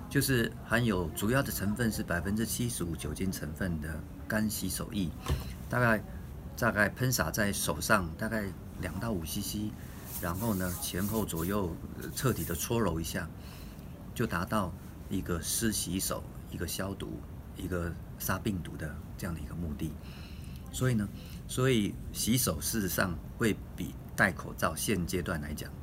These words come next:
可能更重要啊，可能更重要。所以呢，所以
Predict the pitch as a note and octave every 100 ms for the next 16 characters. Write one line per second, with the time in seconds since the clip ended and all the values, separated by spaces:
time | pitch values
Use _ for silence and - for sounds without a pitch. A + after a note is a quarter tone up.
0 | - - - A2+ C#3 C3+ C3+ C3 A2+ -
1 | - - - E2 - D#2 E2 G2 E2+ E2
2 | D#2 - - - - - - - - -
3 | C3+ B2+ A2 G#2 A2+ A#2 G#2+